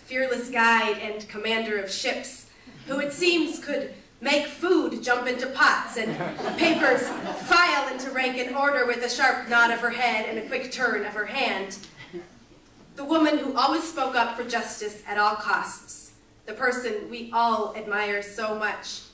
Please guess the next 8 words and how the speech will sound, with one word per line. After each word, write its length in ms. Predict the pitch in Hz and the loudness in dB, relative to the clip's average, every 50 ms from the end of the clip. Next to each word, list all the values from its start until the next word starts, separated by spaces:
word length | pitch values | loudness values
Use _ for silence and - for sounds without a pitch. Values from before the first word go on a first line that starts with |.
| _ _ _ _ _ - - - _ _ _ - _ _ _ - | _ _ _ _ _ -20 -20 -20 _ _ _ -20 _ _ _ 0
As 320 | 269 277 294 285 302 - - - - _ _ - | 0 2 2 0 -2 -6 -12 -18 -20 _ _ -4
we 240 | - 311 349 330 - | 2 2 4 4 4
celebrate 540 | 320 302 294 294 277 - 233 220 214 202 - | 4 2 2 2 2 0 0 0 0 0 -2
she 440 | - - 320 302 285 233 214 208 | -4 -4 -2 -2 -2 -4 -4 -6
who 140 | 202 - - | -4 -4 -4
literally 600 | 226 220 220 240 262 262 277 262 247 247 233 220 | -2 -2 0 0 0 -2 -2 -4 -4 -6 -6 -6
stood 500 | 226 - - - - 302 285 285 285 277 | -8 -10 -12 -10 -6 -4 -2 -2 -2 -2
above 560 | - 240 - 254 254 247 240 233 240 240 - | -4 -2 0 2 4 4 4 4 2 0 -6